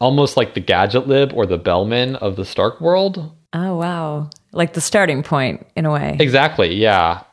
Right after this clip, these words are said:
Speaker 1: And I think that the, um, people who advocate for Starks think that they'll have an easier time getting higher level faster, um, because of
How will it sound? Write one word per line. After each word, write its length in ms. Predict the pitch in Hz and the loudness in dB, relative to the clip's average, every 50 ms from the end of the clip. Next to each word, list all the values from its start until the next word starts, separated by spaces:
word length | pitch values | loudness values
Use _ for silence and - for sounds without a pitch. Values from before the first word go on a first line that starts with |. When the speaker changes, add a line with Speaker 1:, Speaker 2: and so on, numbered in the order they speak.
| _ - - | _ -4 -2
Speaker 1:
And 100 | 143 135 | 0 2
I 100 | 143 160 | 2 2
think 160 | 208 220 - | 2 0 2
that 280 | 160 127 - - - _ _ - | 0 0 0 -2 -12 _ _ -10
the, 440 | 110 110 104 101 101 101 98 98 - - | -6 -2 0 0 2 2 2 0 -2 0
um, 240 | - 92 87 87 95 | -2 -2 -2 -2 -6
people 420 | - - 131 - 123 110 107 101 | -8 -8 -6 -4 -2 0 0 0
who 320 | 95 - - 95 92 95 90 | -2 -6 -6 -4 -4 -4 -4
advocate 540 | - 123 95 113 113 135 - - 120 - - | 0 0 0 0 0 -6 -4 -4 -4 -4 -2
for 100 | 151 139 | -6 -4
Starks 460 | - - 151 160 156 - - - - _ - | 0 0 0 -2 -2 -6 -16 -18 -18 _ -4
think 280 | - 113 107 104 - | -4 -4 -4 -4 -4
that 340 | - 98 95 92 95 92 - - _ _ - - | 0 2 2 2 2 0 -4 -16 _ _ -12 -8
they'll 200 | 98 113 110 107 | -2 0 0 2
have 160 | 101 107 101 | 2 0 0
an 160 | 101 101 92 | 0 -4 -4
easier 320 | 107 101 98 101 113 117 | -4 -4 -2 0 0 -2
time 560 | 113 - - 113 117 120 120 127 131 127 127 - _ _ _ _ _ _ _ _ _ - 131 | -2 -2 -2 -2 -2 -2 -2 -4 -6 -8 -10 -16 _ _ _ _ _ _ _ _ _ -10 -4
getting 300 | 110 113 104 110 104 101 | -2 -2 0 0 -2 -2
higher 320 | 95 - - - 101 98 98 | -4 -8 -2 0 2 2 4
level 320 | 92 90 92 95 107 107 | 4 2 2 0 0 -4
faster, 680 | - - - 90 82 85 - - - 120 120 127 127 - _ _ _ _ _ _ _ _ _ _ _ - | -4 -2 -2 -2 -2 -2 -6 -4 -2 0 0 0 -2 -6 _ _ _ _ _ _ _ _ _ _ _ -6
um, 300 | 101 92 90 87 87 85 | -4 -2 -2 -2 -4 -6
because 340 | - - - 104 95 87 | -8 -4 -2 -2 0 0
of 120 | 95 87 | -2 -6